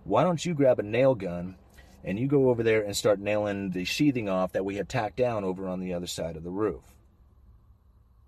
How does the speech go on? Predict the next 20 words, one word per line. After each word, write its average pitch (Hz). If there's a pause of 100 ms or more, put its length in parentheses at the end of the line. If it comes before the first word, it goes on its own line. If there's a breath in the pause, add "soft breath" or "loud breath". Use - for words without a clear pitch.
(960)
So 85
next 92
thing 98
you 95
know, 120
over 101
there, 101
tack, -
tack, - (120)
tack, -
tack, -
tack, - (120)
tack, -
tack. - (1900 soft breath)
At 95
the 123
end 151
of 151
the 143
day, 120